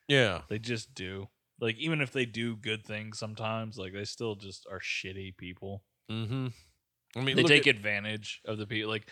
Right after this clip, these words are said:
Speaker 2: so there's gonna be, like, a group of people who actually really like them, but the majority, I think, see through their bullshit.
Speaker 1: Oh,
Speaker 2: You know?
Speaker 1: exactly. 'Cause, I mean, you think the evangelists now, it's like, they're fucking millionaires because they don't get taxed.
Speaker 2: Right.
Speaker 1: And it's like,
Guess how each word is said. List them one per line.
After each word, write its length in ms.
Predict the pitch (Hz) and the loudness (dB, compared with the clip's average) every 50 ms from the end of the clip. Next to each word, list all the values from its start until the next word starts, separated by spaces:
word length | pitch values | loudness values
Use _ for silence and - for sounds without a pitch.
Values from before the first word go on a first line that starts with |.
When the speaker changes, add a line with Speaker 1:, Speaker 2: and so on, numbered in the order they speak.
| - - _ | -20 -16 _
Speaker 2:
so 200 | - 156 156 151 | 4 6 6 6
there's 200 | 156 151 139 131 | 6 4 4 2
gonna 160 | 160 196 196 | 2 0 2
be, 100 | 180 160 | 4 4
like, 160 | 139 131 120 | 4 4 4
a 120 | 131 123 117 | 0 -4 -6
group 360 | 107 110 107 110 120 120 - | -6 -8 -6 -4 -4 -2 -2
of 100 | 139 117 | -2 -2
people 420 | - 120 113 113 113 139 139 127 123 | 0 -2 -2 0 0 2 2 2 2
who 160 | 127 123 113 | 2 2 2
actually 360 | 110 117 113 - - 117 110 | 2 0 0 -2 -2 -2 -4
really 280 | 107 110 107 113 117 110 | -4 -4 -4 -4 -4 -4
like 280 | 107 104 110 110 - - | -4 -4 -4 -6 -4 -4
them, 260 | 127 123 123 127 123 | -4 -4 -4 -4 -4
but 240 | 110 110 107 92 101 | -4 -4 -4 -4 -4
the 100 | 113 110 | -6 -6
majority, 800 | 107 104 101 101 107 104 101 104 107 110 110 110 110 110 107 - - _ _ - _ _ _ _ _ _ _ - | -4 -6 -8 -8 -8 -6 -6 -4 -4 -2 -2 -2 -2 -2 -4 -8 -10 _ _ -20 _ _ _ _ _ _ _ -2
I 120 | 110 107 | -2 -2
think, 220 | - - 113 104 101 | 0 0 -2 -2 -2
see 240 | - - 117 110 104 | -4 -4 -4 -4 -6
through 240 | - - 110 110 | -6 -6 -6 -6
their 100 | 104 101 | -6 -8
bullshit. 580 | 98 92 95 98 101 - - 110 110 110 110 - _ - _ _ _ _ _ _ _ _ _ _ _ _ _ _ _ _ _ - | -10 -8 -8 -6 -6 -6 -6 -4 -4 -4 -6 -8 _ -20 _ _ _ _ _ _ _ _ _ _ _ _ _ _ _ _ _ 6
Speaker 1:
Oh, 60 | 202 | 6
Speaker 2:
You 60 | 180 | 6
know? 60 | 127 | 6
Speaker 1:
exactly. 440 | 113 113 175 190 175 120 - 95 92 | 6 6 8 8 8 6 4 0 -4
'Cause, 140 | 90 135 151 | -2 0 0
I 60 | 160 | 2
mean, 120 | 160 180 180 | 2 0 -2
you 80 | 180 | 0
think 220 | 175 - 185 139 120 | 2 2 2 2 0
the 60 | 120 | -2
evangelists 480 | 120 117 156 160 147 139 135 123 107 123 | 0 2 2 4 4 2 0 0 -2 0
now, 260 | 165 175 143 101 98 | 0 2 2 2 0
it's 100 | 104 110 | -2 -2
like, 220 | 117 110 104 - - _ _ _ _ _ _ _ _ _ _ _ _ _ - | -2 -2 -2 -4 -10 _ _ _ _ _ _ _ _ _ _ _ _ _ -10
they're 80 | 165 | -10
fucking 320 | - - 214 196 - 190 190 | 0 2 2 2 2 0 2
millionaires 480 | 208 220 220 202 180 175 170 165 156 143 | 2 2 2 2 2 2 2 2 0 -2
because 240 | 165 156 175 170 | -4 -4 -4 0
they 80 | 151 175 | 2 2
don't 160 | 170 180 170 | 2 2 2
get 160 | 160 156 123 | 0 -2 -2
taxed. 600 | - - 185 185 117 - - - - - - - - | 0 2 2 2 2 0 -2 -8 -16 -18 -18 -18 -14
Speaker 2:
Right. 260 | - 92 82 - - - _ _ _ _ _ | -12 -10 -10 -10 -12 -14 _ _ _ _ _
Speaker 1:
And 120 | 107 123 | -2 0
it's 120 | 139 123 151 | 0 2 4
like, 240 | 156 147 139 131 | 4 4 4 2